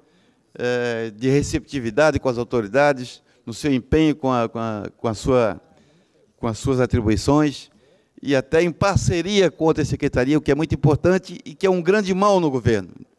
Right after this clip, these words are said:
principalmente neste governo, né? O, o, o entrosamento, o entendimento, o relacionamento, a interação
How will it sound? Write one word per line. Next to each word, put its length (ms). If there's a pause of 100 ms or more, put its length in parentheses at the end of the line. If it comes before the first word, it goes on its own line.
(280)
principalmente 440
neste 240
governo, 380 (600)
né? 160
O, 380 (280)
o, 420
o 40
entrosamento, 760
o 60
entendimento, 840 (320)
o 140
relacionamento, 1000 (360)
a 200
interação 920